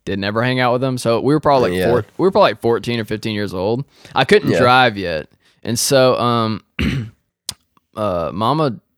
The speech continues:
Speaker 1: drove me over to their house, and, uh, when she pulled up to the, to the house, well, the guys were outside. There was, like, three of 'em, and they were
Speaker 2: Yeah.
Speaker 1: all outside. And then when the car pulls up,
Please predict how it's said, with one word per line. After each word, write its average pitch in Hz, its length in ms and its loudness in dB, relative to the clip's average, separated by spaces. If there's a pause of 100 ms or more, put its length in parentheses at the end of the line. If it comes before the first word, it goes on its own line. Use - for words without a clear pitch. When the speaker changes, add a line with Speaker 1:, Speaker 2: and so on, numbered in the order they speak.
(300)
Speaker 1:
drove 117 320 0
me 113 160 0
over 107 160 0
to 104 80 -6
their 98 120 -2
house, 110 720 -2 (560)
and, 98 480 -6
uh, 90 500 -4 (180)
when 120 140 -4
she - 120 -2
pulled 151 340 0
up 156 340 2
to 110 120 -8
the, 104 260 -2
to 113 100 -4
the 107 100 -2
house, 117 580 0
well, 139 120 2
the 131 80 2
guys 139 300 2
were 127 80 0
outside. 104 600 0
There 107 60 -4
was, 107 80 -4
like, 101 140 -6
three 101 220 -4
of 113 140 0
'em, 135 220 -6 (720)
and 101 140 -4
they 110 60 2
were 117 140 4
Speaker 2:
Yeah. 98 80 6
Speaker 1:
all 113 220 6
outside. 107 840 0
And 104 200 -6
then 104 260 -4
when 110 160 -2
the 101 140 -4
car 139 300 2
pulls 117 340 -2
up, 107 360 0